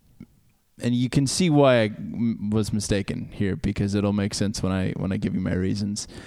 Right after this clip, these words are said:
Um, there's two Christopher Lloyds. There's the writer who, and there's the actor. The writer did Frasier, and he's also now doing,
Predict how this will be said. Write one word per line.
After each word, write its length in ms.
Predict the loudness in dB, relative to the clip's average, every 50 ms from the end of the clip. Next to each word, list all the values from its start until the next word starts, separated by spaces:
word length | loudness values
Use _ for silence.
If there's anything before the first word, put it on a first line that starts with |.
| -18 -20 -20 -18 -10 -4
Um, 340 | 0 2 2 4 2 2 0 2
there's 200 | 2 2 2 4
two 160 | 4 4 4
Christopher 360 | 4 2 -2 -2 -2 -2 -2
Lloyds. 280 | 0 0 0 0 0 -2
There's 160 | -2 -2 -2
the 80 | -2 0
writer 520 | 2 4 4 4 4 4 2 2 0 -2 -4 -4 -6 -2 0
who, 340 | 0 2 2 2 2 0 0 -2
and 100 | -2 0
there's 200 | 0 0 0 0
the 120 | 0 0 0
actor. 300 | -2 -2 -2 -4 -2 -2
The 100 | 0 2
writer 540 | 2 2 4 4 2 2 2 2 2 2
did 160 | 0 -2 -4 -4
Frasier, 640 | -2 0 2 2 2 2 2 2 2 2 2 0 -2 -6 -16 -20 -20 -16 -8 -4
and 160 | -2 0 0
he's 140 | 0 0 0
also 460 | 2 2 0 0 0 -2 0 0 0
now 280 | 0 0 0 0 0
doing, 520 | -2 -2 -2 -2 -2 -2 -2 -4 -4 -6